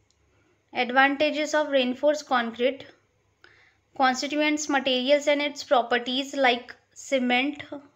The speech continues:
aggregate, water and admixture. Advantages of steel as a reinforcement.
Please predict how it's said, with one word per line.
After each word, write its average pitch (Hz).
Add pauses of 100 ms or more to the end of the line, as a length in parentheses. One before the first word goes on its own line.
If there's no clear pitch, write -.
(240)
aggregate, 247 (540)
water 254 (460)
and 240 (280)
admixture. 226 (2750)
Advantages 277
of 320
steel 254 (140)
as 254
a 285
reinforcement. 226